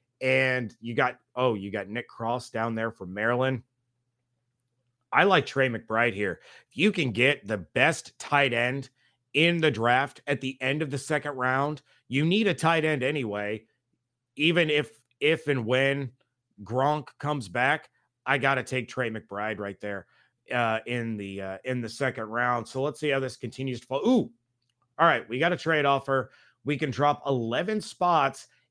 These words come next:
and pick up another. Ooh, that is really intriguing. So we could end up with you know what? Let's, let's see what happens. Let's pick up some of these extra picks. There's nobody sitting over here on the board that I'm super in love with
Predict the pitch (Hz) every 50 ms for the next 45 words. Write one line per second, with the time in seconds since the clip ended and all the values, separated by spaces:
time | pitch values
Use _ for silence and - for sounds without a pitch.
0 | _ _ _ 175 185 208 202 185 165 139 131 131 123 - - _ _ _ _ _
1 | _ _ _ - 170 175 - - 160 151 147 135 - _ _ _ _ 127 127 117
2 | 107 104 110 110 113 123 135 135 143 143 143 143 147 143 123 107 - _ 110 120
3 | 123 117 95 87 85 - _ _ _ _ _ 117 127 127 123 113 - 110 117 123
4 | 120 123 120 117 113 110 - - 113 117 107 95 92 85 - _ _ _ _ _
5 | _ _ _ - - 127 143 143 143 151 151 151 143 139 139 139 131 - 120 120
6 | 120 117 113 113 110 107 - - _ _ _ _ _ _ _ _ _ _ _ _
7 | _ _ _ _ _ _ _ _ _ _ _ _ _ _ _ _ _ _ _ _
8 | _ _ _ _ _ - 110 120 131 143 151 160 151 - 131 135 135 - - -
9 | - 139 165 165 - - 214 220 202 190 160 165 165 151 - - 101 92 - 139
10 | 143 - - - 180 190 214 226 - - - 196 190 180 175 170 165 165 160 135
11 | - - - 143 143 - - - 160 135 - 135 131 131 131 - - - - -
12 | - _ - 143 139 139 139 151 190 220 202 208 202 180 - - 180 165 160 156
13 | 156 147 147 135 120 147 143 135 131 135 131 113 95 87 104 110 123 131 117 113
14 | 107 107 110 107 101 - - - - 139 147 - 160 156 143 123 104 101 110 117
15 | 117 139 139 143 -